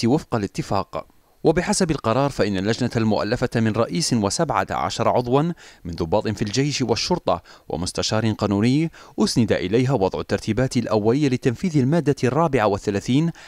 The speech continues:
التي تنص على حق جميع الليبيين في التنقل بحرية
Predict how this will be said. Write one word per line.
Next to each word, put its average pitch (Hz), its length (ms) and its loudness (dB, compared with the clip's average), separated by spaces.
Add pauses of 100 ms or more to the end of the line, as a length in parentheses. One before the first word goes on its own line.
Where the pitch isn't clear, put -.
(180)
التي 80 220 -4
تنص 110 360 0
على 98 240 2
حق - 320 -6
جميع 120 380 2
الليبيين 120 460 2
في 117 100 -6
التنقل 123 520 0
بحرية 101 600 0